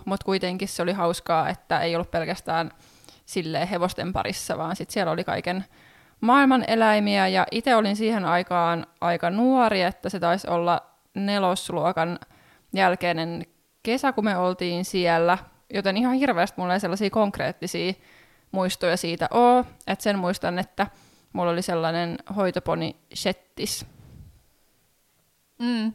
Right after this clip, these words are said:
Speaker 2: sulla oli aina noit poneja kyllä niihin aikoihin.
Speaker 1: Joo, siis pakko jakaa meidän Instatilille jotain kuvia näistä meidän leiriajoista,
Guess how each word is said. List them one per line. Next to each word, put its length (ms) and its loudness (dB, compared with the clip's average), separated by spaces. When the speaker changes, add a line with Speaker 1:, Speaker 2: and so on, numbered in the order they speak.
Speaker 2:
sulla 180 0
oli 120 2
aina 180 2
noit 220 0
poneja 380 2
kyllä 260 -4
niihin 360 0
aikoihin. 500 0
Speaker 1:
Joo, 400 4
siis 220 0
pakko 300 4
jakaa 320 6
meidän 460 0
Instatilille 800 0
jotain 500 2
kuvia 360 0
näistä 280 -4
meidän 260 -2
leiriajoista, 920 2